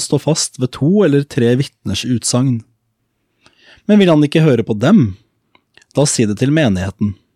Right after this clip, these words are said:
Hører han heller ikke på menigheten, da skal han være for deg som en hedning og en toller. Sannelig sier jeg dere, alt dere binder på jorden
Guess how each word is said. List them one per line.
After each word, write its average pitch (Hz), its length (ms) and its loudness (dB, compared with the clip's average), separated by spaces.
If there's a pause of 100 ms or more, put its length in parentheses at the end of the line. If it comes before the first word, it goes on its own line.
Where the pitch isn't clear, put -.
(760)
Hører 107 400 2
han 110 320 2
heller 117 280 0
ikke 131 280 -6
på 127 120 0
menigheten, 110 680 0 (680)
da 110 320 2
skal 151 280 0
han 160 160 2
være 101 360 2
for 120 120 -2
deg 104 440 0
som 101 200 -4
en 92 120 -4
hedning 120 680 0 (400)
og 110 140 -2
en 107 100 0
toller. - 400 -4 (1400)
Sannelig 117 640 0
sier 110 300 0
jeg 117 100 0
dere, 120 400 0 (800)
alt 156 320 0
dere 156 240 2
binder 107 400 0
på 117 160 -2
jorden 143 540 0